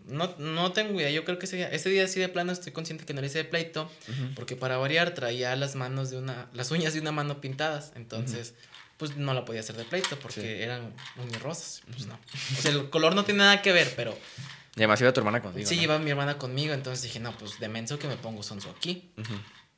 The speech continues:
Speaker 1: O sea, sí le contesté algo, sí le dije de que, "Está bien, carnal", o algo así, pero no le dije, ni le devolví el insulto, ni lo, ni le dije algo malo, ni nada de eso.
Speaker 2: Ujú.
Speaker 1: Total que una cuadra después yo doy vuelta ahí sobre el Oxxo y me,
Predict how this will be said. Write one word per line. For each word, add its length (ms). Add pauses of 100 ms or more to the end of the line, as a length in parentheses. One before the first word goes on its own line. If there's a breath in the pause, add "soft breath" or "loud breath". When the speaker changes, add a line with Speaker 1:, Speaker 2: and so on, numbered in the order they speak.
(540 loud breath)
Speaker 1:
O 80
sea, 100
sí 80
le 140
contesté 420
algo, 240
sí 140
le 80
dije 240
de 160
que, 100
"Está 180
bien, 220
carnal", 400
o 160
algo 200
así, 360
pero 160
no 160
le 100
dije, 380
ni 260
le 140
devolví 320
el 80
insulto, 680
ni 120
lo, 160 (160)
ni 200
le 120
dije 240
algo 260
malo, 300
ni 160
nada 160
de 60
eso. 120 (300 loud breath)
Speaker 2:
Ujú. 180 (120)
Speaker 1:
Total 380
que 220
una 280
cuadra 240
después 440
yo 120
doy 100
vuelta 340
ahí 80
sobre 260
el 100
Oxxo 420
y 80
me, 140